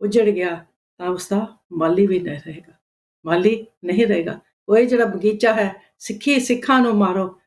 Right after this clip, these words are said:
ਤਾਂ ਗੁਰੂ ਆਪੇ ਮਰ ਜਾਏਗਾ। ਇਹ ਜਹਾਂਗੀਰ ਦਾ ਹੁਕਮ ਸੀਗਾ ਕਿ ਇਸ ਤਰ੍ਹਾਂ ਆਪਾਂ ਕਰਨਾ ਹੈ। ਪਰ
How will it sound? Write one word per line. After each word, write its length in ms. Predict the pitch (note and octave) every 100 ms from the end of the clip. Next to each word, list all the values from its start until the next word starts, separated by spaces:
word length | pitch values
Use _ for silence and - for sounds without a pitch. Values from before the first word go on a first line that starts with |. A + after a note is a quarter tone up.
| _
ਤਾਂ 80 | -
ਗੁਰੂ 260 | E3+ G3+ G3
ਆਪੇ 240 | F#3 A3+
ਮਰ 180 | F#3 F3
ਜਾਏਗਾ। 300 | D#3 D#3 D#3+ - _ _
ਇਹ 180 | G3+ G#3+
ਜਹਾਂਗੀਰ 480 | G#3 G3+ F#3+ F#3+ F3+
ਦਾ 140 | F#3 F#3 _ _ -
ਹੁਕਮ 200 | G3+ B3+
ਸੀਗਾ 260 | A3+ G3+ G3
ਕਿ 140 | -
ਇਸ 140 | G3+
ਤਰ੍ਹਾਂ 180 | G3+ G3+
ਆਪਾਂ 180 | F#3 E3+
ਕਰਨਾ 300 | E3+ E3 E3+
ਹੈ। 140 | E3
ਪਰ 320 | E3 - E3